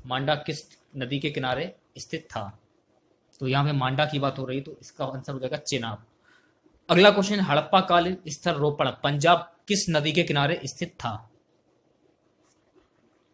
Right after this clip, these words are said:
तो ये स्थित था सतलज। Option जो B है आपका बिल्कुल correct हो जाएगा। हड़प्पा में एक उन्नत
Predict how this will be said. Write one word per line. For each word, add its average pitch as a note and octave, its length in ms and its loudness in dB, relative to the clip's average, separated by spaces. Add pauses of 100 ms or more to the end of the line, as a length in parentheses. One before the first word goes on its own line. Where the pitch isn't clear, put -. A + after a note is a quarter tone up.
(140)
तो D3+ 100 -6
ये F3+ 200 2
स्थित F3+ 280 -4
था F3 60 2
सतलज। D3 600 -4
Option - 280 -2
जो D3+ 120 0
B D#3+ 260 0
है D#3+ 80 0
आपका D#3 260 0
बिल्कुल B2+ 320 -6
correct - 380 -6 (140)
हो B2 100 -6
जाएगा। - 440 -20 (680)
हड़प्पा F3 340 8
में G#3 140 4
एक G3+ 180 0
उन्नत E3 580 2